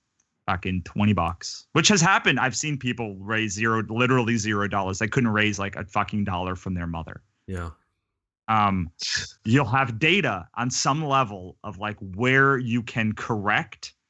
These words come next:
Speaker 1: and, and, and, and make it successful the next time. Or you'll be able to say, "Well, I tried kids' books," which I did last year. And as much as I love the two kids' books we have out, like, they just do not work.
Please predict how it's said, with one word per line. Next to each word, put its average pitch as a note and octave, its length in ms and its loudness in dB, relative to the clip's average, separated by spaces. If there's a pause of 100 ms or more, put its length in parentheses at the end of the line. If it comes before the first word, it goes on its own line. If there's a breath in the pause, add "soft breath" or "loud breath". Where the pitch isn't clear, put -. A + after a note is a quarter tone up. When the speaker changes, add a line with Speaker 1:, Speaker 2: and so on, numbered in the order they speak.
(220)
Speaker 1:
and, A2 280 0 (600)
and, G#2+ 340 0
and, G#2 380 2
and G#2 240 4
make A#2 260 4
it - 160 -6
successful G#2 680 -4
the F#2 100 -8
next F#2 340 -4
time. C#3+ 460 2
Or F#3 460 4 (300 loud breath)
you'll D#3+ 140 4
be C#3 180 -2
able B2+ 220 -2
to B2 80 -4
say, G#2+ 560 0 (640)
"Well, D3 340 2 (300)
I C3 100 0
tried C#3 440 -2
kids' A2 260 -8
books," A#2 320 -10
which G2+ 160 -10
I G2 120 -4
did F#2+ 200 -10
last E2+ 360 -6
year. F#2+ 300 -6
And G2+ 80 -4
as G2 160 -6
much A2+ 220 0
as A2 80 -4
I G#2+ 80 2
love G#2 320 -2
the G2+ 80 -4
two F#2+ 200 -6
kids' F#2 280 -6
books - 280 -8
we G2 120 -6
have F2+ 160 -2
out, G2+ 320 0 (680)
like, G2+ 160 -2
they A#2 160 4
just A2 400 -2
do G#2+ 160 -2
not G#2 340 2
work. F#2 440 -8